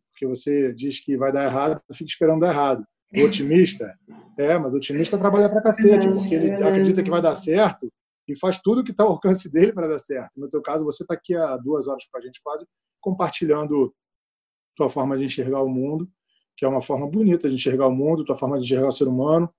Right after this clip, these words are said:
Speaker 1: tua forma de enxergar a ciência e as conexões que você faz dela com as possibilidades de transformação tanto do ser humano quanto do mundo.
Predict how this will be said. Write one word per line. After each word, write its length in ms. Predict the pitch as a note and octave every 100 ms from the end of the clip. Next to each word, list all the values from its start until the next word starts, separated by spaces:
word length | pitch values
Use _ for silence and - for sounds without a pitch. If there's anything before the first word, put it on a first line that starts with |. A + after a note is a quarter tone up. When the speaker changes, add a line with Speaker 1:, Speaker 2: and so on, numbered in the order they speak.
| -
Speaker 1:
tua 100 | C#3+
forma 220 | D#3 D#3+
de 80 | D#3+
enxergar 380 | D3+ C#3+ C#3+ D3+
a 20 |
ciência 580 | - C#3 D#3+ D#3+ F#3 - _ -
e 80 | D3+
as 80 | -
conexões 380 | D#3 C#3+ D3+ -
que 60 |
você 220 | D3 D3
faz 200 | - C#3
dela 240 | B2 C#3 D3
com 80 | -
as 60 |
possibilidades 480 | - C#3+ C#3+ C#3 C3
de 80 | C#3
transformação 760 | C3 C#3+ C#3 C#3 - C3+ C3+ _ _ _ _
tanto 260 | - C#3 C3+
do 80 | B2+
ser 180 | D3+ C#3
humano 300 | C3+ C#3+ C#3
quanto 260 | D3 C3
do 100 | E3
mundo. 300 | D#3 A2+ G#2